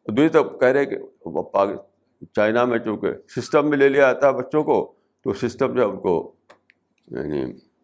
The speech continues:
بڑا پلیئر بنا رہا ہے۔ اب دیکھ کنٹراڈکشن، تو سب کو میں نے پایا، سب کو میں نے پایا کہ physically they are developed, but intellectually they are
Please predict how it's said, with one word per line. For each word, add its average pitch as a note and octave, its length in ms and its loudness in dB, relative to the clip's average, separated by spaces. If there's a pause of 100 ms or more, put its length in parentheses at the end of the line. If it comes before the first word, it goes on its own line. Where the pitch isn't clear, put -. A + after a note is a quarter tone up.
(1500)
بڑا G2 160 4
پلیئر F#2+ 300 0
بنا F#2 240 2
رہا F#2+ 140 -2
ہے۔ - 300 -8 (1800)
اب A#2+ 320 -8
دیکھ D3+ 120 -2
کنٹراڈکشن، D3 520 -2 (1500)
تو D3+ 80 0
سب A3 420 0
کو G3 160 4
میں E3+ 100 0
نے D#3+ 80 -4
پایا، C#3 300 2
سب - 260 -6
کو - 100 -4
میں A2 140 -2
نے G#2 60 -4
پایا B2+ 260 4
کہ C3+ 140 -2 (720)
physically F3+ 500 4
they E3 160 0
are D3+ 180 4
developed, D#3 680 -2 (1120)
but B2 100 0
intellectually C#3+ 560 0
they C3+ 140 4
are C3 320 2